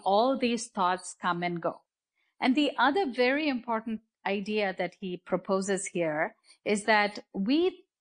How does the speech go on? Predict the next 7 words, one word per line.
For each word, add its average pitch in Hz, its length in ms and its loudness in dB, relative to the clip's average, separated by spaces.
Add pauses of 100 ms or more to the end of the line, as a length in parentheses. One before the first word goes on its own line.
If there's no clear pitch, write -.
(120)
think 302 500 0
that 175 260 0
somehow 233 640 0
our 185 160 -2
thoughts 240 540 -4
are 190 360 -2 (520)
voluntary, 196 840 -2